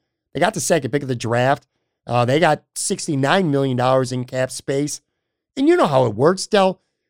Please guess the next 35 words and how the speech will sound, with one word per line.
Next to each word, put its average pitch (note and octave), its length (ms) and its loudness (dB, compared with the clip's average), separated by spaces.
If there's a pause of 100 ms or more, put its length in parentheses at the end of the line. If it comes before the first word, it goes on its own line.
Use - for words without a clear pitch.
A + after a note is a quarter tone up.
(140)
Name C4 260 4
me C4+ 120 4
a B3 40 4
year G3+ 320 4
where D#3+ 120 2
you E3+ 140 2
don't F#3 140 4
see F3 180 -2
a D#3 40 2
team D#3+ 260 -2
go E3 180 4
from C#3+ 220 -2
worst D3+ 300 0
to B2+ 60 -6
first. C3+ 380 -2 (260)
That's G3 200 2
not G#3 160 2
to E3+ 60 -8
say F#3 160 0
the D#3 100 0
Bills D#3+ 260 2
aren't D3+ 120 0
gonna D3 120 -2
win C#3 160 0
their B2+ 100 0
division, A#2+ 520 -4 (560)
but C#3 80 -8
there's E3 180 2
always F3 380 4
teams E3+ 320 -2
that D#3+ 260 0 (400)
suck - 480 -2
the D#3+ 80 2
year D#3 200 2
before D3+ 600 2